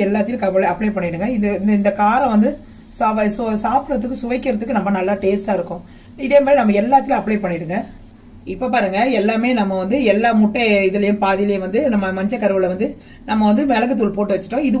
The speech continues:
ஒரு பக்கம் அப்படியே ரெடியா இருக்கட்டும். இதுக்கு ஒரு மசாலா ரெடி பண்ணிக்கலாம். இதுக்கு நம்ம வந்து வெங்காய போண்டா செய்யறதுக்காக வெங்காயம் தாங்க மெயினா வேணும். நான் வந்து ஒரு ரெண்டு வெங்காயம், பெரிய வெங்காயத்தை வந்து நான் மெலிசு மெலிசா சின்ன சின்னதா நீட் நீட்டா நான் அரிஞ்சு வச்சிருக்கிறேன்.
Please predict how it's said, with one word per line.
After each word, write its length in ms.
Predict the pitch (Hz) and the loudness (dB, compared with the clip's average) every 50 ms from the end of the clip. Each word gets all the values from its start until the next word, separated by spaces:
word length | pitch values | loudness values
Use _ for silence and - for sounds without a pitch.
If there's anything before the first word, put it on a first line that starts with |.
| 240 | 0
ஒரு 80 | 220 202 | 0 0
பக்கம் 280 | - 202 202 - 254 | -2 -4 -2 -2 -4
அப்படியே 200 | 208 175 185 220 220 190 | -2 0 0 2 2 2
ரெடியா 200 | 175 196 208 196 | 0 2 0 0
இருக்கட்டும். 320 | 180 175 180 - 233 302 269 | 0 -2 -4 -4 -4 -2 -2
இதுக்கு 200 | 214 - - 240 | -2 -2 -2 -2
ஒரு 80 | 208 - 277 | 0 -2 -2
மசாலா 280 | - - 247 240 247 | -2 -2 0 0 2
ரெடி 200 | 214 190 180 180 180 | 2 0 -2 -2 -4
பண்ணிக்கலாம். 400 | 180 170 160 165 170 190 - - - - - - - - - - - - - - | -4 -6 -6 -4 -4 -4 -4 -4 -8 -16 -18 -18 -20 -20 -20 -20 -20 -16 -8 -6
இதுக்கு 220 | 277 262 294 269 254 | -4 -2 0 0 0
நம்ம 140 | 233 233 226 | 2 2 2
வந்து 140 | 233 285 254 | 2 2 2
வெங்காய 320 | 233 226 233 269 277 277 262 208 | 2 2 4 4 4 4 2 2
போண்டா 220 | 220 233 240 254 247 - | 2 2 4 2 2 2
செய்யறதுக்காக 560 | 226 202 220 226 214 220 202 196 185 214 240 247 214 | 2 2 2 2 0 0 0 0 0 2 0 2 2
வெங்காயம் 360 | 208 214 233 247 247 233 214 214 | 2 4 4 4 2 4 2 2
தாங்க 140 | 220 240 220 208 | 2 4 2 2
மெயினா 240 | 196 202 208 220 208 190 | 4 4 2 2 2 2
வேணும். 260 | 180 180 185 208 262 285 - - - - - - 254 | 2 2 2 0 -2 -2 -4 -12 -18 -18 -8 -2 2
நான் 160 | 269 277 262 | 2 4 4
வந்து 160 | 240 233 294 285 | 4 2 4 2
ஒரு 140 | 254 220 | 4 4
ரெண்டு 240 | 214 240 269 285 302 294 | 4 4 4 4 2 2
வெங்காயம், 420 | 240 226 226 233 262 254 240 214 | 2 2 4 4 4 4 2 0
பெரிய 220 | - 233 240 277 294 269 | 0 0 2 2 2 2
வெங்காயத்தை 400 | 240 214 214 208 202 208 208 202 | 2 2 2 2 2 2 0 0
வந்து 200 | 202 220 311 285 | 0 0 0 0
நான் 120 | 262 233 214 | 2 4 4
மெலிசு 280 | 214 226 247 220 - 247 220 | 4 2 2 -2 -2 0 0
மெலிசா 280 | 220 220 214 240 269 247 - | 0 0 0 0 -2 -2 -2
சின்ன 140 | 240 240 240 | -2 -2 -2
சின்னதா 300 | 214 247 214 214 240 240 220 | 0 0 2 2 2 2 0
நீட் 200 | 214 208 208 220 | 0 -2 0 -2
நீட்டா 220 | 220 208 202 202 208 | 0 2 2 2 2
நான் 100 | 190 185 | 2 0
அரிஞ்சு 200 | 190 202 214 214 | 0 -2 -2 -2
வச்சிருக்கிறேன். 440 | 190 185 190 170 170 185 190 214 208 | -2 -2 -4 -4 -2 0 0 0 -2